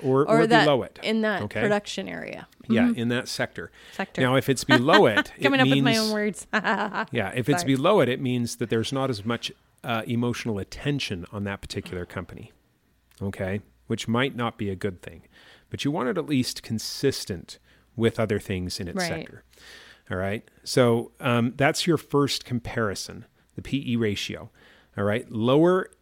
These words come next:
Speaker 1: is good, but much higher than the average sector tells you that the profit margin is probably very low, and they will be less likely to be able to weather the next storm. Now,
Speaker 2: Right.
Speaker 1: there are exceptions. Okay, so if you were looking at the car industry,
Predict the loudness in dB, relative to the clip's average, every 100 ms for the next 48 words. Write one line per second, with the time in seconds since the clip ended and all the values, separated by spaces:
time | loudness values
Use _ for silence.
0 | -2 0 0 -2 0 2 0 -4 -6 -2
1 | 0 0 0 -4 -4 -2 0 0 2 0
2 | 0 0 -4 -4 -4 -2 0 -2 -2 -2
3 | -2 -2 -4 0 2 2 2 0 0 -2
4 | -4 -2 -2 -2 -4 -4 -4 -4 -6 -6
5 | -4 -4 -4 -4 -4 -4 -2 0 2 0
6 | -2 -10 -18 -20 -4 0 2 2 0 -2
7 | 0 0 -2 -2 0 0 -2 -6 -6 -2
8 | -2 -2 -6 -4 -2 -2 -2 -4 -6 -6
9 | 0 0 0 -4 -20 -20 -20 -8 0 4
10 | 4 4 4 4 4 0 -2 -2 -2 -4
11 | -10 -12 -14 -16 _ -8 -2 0 4 4
12 | 4 4 2 2 0 0 0 -4 -8 -4
13 | 0 0 0 -4 -4 -6 -8 -14